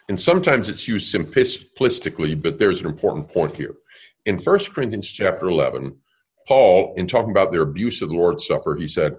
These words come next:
"What, don't you have houses to eat and drink in?" And he said, "If you're hungry, eat at home." And he tells them how to take the Lord's Supper. Now, you could use that simplistic and say, "See, right there, you're not to eat in the church building." And of course,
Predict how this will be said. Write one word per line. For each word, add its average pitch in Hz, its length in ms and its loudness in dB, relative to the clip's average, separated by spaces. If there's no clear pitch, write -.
"What, 143 220 4
don't 107 200 -2
you 98 80 -8
have 92 240 -2
houses 113 460 -2
to 113 180 -8
eat 110 100 -4
and 98 160 -4
drink 107 320 -4
in?" 135 300 -2
And 92 100 -4
he 82 80 -8
said, 90 240 2
"If 80 160 -4
you're 78 140 -4
hungry, 80 520 -2
eat 80 160 -8
at 73 80 -12
home." 76 260 -4
And 87 80 -6
he 82 60 -4
tells 85 240 0
them 73 100 -4
how 78 140 -2
to 71 80 -6
take - 200 -4
the 82 60 -8
Lord's 69 240 -4
Supper. - 240 -4
Now, 110 340 2
you 110 180 -4
could 226 300 -2
use 107 160 0
that 98 100 2
simplistic 156 440 -2
and 85 100 -6
say, 80 180 -2
"See, 127 220 -2
right 160 440 2
there, 208 400 2
you're 123 160 -8
not 185 300 2
to 156 120 -2
eat 196 220 0
in 175 220 6
the 139 160 -4
church - 440 0
building." 78 520 2
And 113 140 0
of 107 60 -6
course, 113 380 2